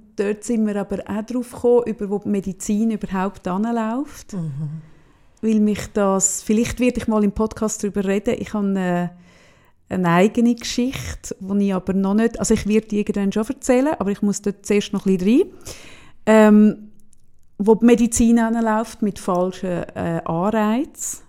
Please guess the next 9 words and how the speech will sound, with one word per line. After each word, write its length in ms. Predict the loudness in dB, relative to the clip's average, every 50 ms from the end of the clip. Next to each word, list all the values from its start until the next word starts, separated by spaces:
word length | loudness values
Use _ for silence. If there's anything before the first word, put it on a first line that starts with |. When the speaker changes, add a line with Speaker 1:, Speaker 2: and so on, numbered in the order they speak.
| -20 -20
Speaker 1:
für 120 | -14 -12 -12
Spitäler, 960 | -12 -10 -10 -12 -10 -6 -6 -4 -4 -2 -2 -2 -2 -2 -2 -4 -4 -4
Ärzte, 600 | -4 -4 -4 -4 -6 -6 -8 -10 -12 -12 -10 -8
Ärztinnen. 720 | -6 -6 -6 -6 -8 -10 -10 -8 -6 -6 -6 -6 -8 -8 -12 -14 -20 -20 -20 -18 -12 -10
Also 180 | -8 -8 -8
das 280 | -6 -8 -8 -8 -6 -4
System 760 | -4 -4 -4 -6 -4 -2 0 0 2 2 0 0 0 0 -2 -6 -12 -20 -20 -20 -20 -20 _ -20 -20 -20 -14
krankt. 840 | -10 -4 -2 2 2 2 2 2 0 -2 -4 -6 -10 -10 -12 -14 -18 -20 -20 -20 -20 _ -16
Speaker 2:
Mhm. 560 | -14 -14 -12 -12 -12 -12 -12 -14 -14 -16 -20